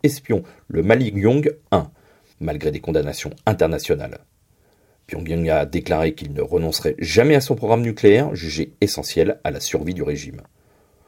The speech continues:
En réponse à ces développements, la Maison-Blanche a indiqué une collaboration accrue entre les États-Unis, la Corée du Sud et le Japon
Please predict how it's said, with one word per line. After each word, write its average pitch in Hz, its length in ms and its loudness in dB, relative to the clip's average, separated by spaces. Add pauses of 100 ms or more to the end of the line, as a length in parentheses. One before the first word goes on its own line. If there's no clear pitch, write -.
(220)
En - 100 -4
réponse 76 360 -6
à 78 60 -4
ces - 140 -8
développements, 76 420 2
la 78 100 2
Maison-Blanche 80 540 2
a 90 40 2
indiqué 92 380 0 (240)
une 117 140 -2
collaboration 90 580 4 (160)
accrue - 400 0
entre 92 320 -2
les 76 220 -6
États-Unis, 73 500 -4 (240)
la 139 140 4
Corée 82 240 2
du 73 100 -6
Sud - 440 -8
et 196 80 6
le 98 120 2
Japon - 380 -6